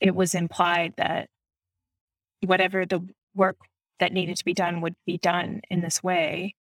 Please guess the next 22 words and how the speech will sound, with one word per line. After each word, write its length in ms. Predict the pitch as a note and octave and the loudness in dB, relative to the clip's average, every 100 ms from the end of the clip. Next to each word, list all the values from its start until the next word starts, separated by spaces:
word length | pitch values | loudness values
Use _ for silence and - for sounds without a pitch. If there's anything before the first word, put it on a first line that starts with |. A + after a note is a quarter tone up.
| _ _ _ _ - | _ _ _ _ -8
because 640 | F3 - F3 E3 E3+ - - | -2 0 2 0 -4 -6 -4
people 300 | F#3+ F3+ F3+ | -4 0 -2
had 380 | - F3 E3 - _ _ - | 0 0 -2 -6 _ _ -2
the 80 | |
desire. 640 | F3+ F3 F3 D#3 - - G3+ G#3+ | 0 2 2 2 -2 -12 -16 -4
The 120 | F#3 | -2
one 300 | E3 E3+ F3 | 2 4 4
requirement 760 | E3+ - - A3 F#3+ E3 E3 - - | 0 0 2 4 2 -2 -4 -8 -2
for 120 | F3+ | -2
any 340 | - F#3+ G3 | 0 0 0
of 80 | F3+ | 2
that 220 | E3+ - | 2 2
work 240 | F3+ F3 - | 0 -2 -4
was 260 | E3 E3 | -6 -4
the 140 | - E3+ | -6 -6
desire. 400 | F#3 - - - | -4 -4 -8 -10
We, 200 | F3+ F#3 - - | -6 -6 -6 -2
we 160 | G3 | 0
were 260 | F3+ E3+ D#3+ | 0 -2 -4
taught 320 | - D#3 D#3 _ _ - | -6 -4 -6 _ _ -8
that. 320 | D3 D#3 G3+ - _ _ _ - | -4 -2 -2 -6 _ _ _ 0
And 680 | F#3 F3+ E3+ E3+ F3 E3+ | 2 4 2 2 0 0